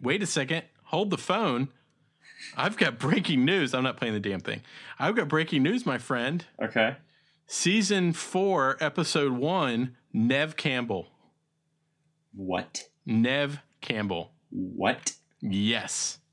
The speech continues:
Speaker 2: Wild Things?
Speaker 1: Wild Things.
Speaker 2: The Craft?
Speaker 1: Scream. The Craft. Party
Speaker 2: Wow.
Speaker 1: of Five.
Speaker 2: Party
Speaker 1: Lion
Speaker 2: of
Speaker 1: King two,
Speaker 2: Five.
Speaker 1: Simba's
Speaker 2: Lion
Speaker 1: Pride.
Speaker 2: King two, Simba's Pride. <laughs>
Speaker 1: Nev Campbell is gonna be in House of Cards.
Speaker 2: No shit. I'm in.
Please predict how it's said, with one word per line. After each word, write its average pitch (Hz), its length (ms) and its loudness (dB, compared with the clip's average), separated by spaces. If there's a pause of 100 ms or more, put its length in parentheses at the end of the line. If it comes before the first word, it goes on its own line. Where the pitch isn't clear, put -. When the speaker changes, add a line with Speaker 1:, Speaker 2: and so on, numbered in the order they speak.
Speaker 2:
Wild 117 560 6
Things? 160 720 0
Speaker 1:
Wild 165 480 0
Things. 160 560 2
Speaker 2:
The 131 100 8
Craft? 131 680 8
Speaker 1:
Scream. 165 520 4 (300)
The 139 80 -8
Craft. 143 600 0 (400)
Party 156 220 6
Speaker 2:
Wow. 110 80 12
Speaker 1:
of 110 140 10
Five. 127 480 6 (220)
Speaker 2:
Party 247 320 8
Speaker 1:
Lion 165 100 6
Speaker 2:
of 180 60 4
Speaker 1:
King 175 240 4
two, 170 240 4
Speaker 2:
Five. 147 100 2
Speaker 1:
Simba's 156 300 4
Speaker 2:
Lion 302 280 10
Speaker 1:
Pride. - 140 8
Speaker 2:
King 269 420 6
two, 277 340 8
Simba's 233 600 4
Pride. 247 500 4 (580)
<laughs> - 640 -4
Speaker 1:
Nev 175 560 4
Campbell 156 420 2
is 147 100 0
gonna 139 180 2
be 131 140 0
in 123 80 0
House 123 260 -2
of 131 120 -8
Cards. 98 540 -6
Speaker 2:
No 330 420 4
shit. 320 640 6
I'm 226 200 6
in. 277 480 8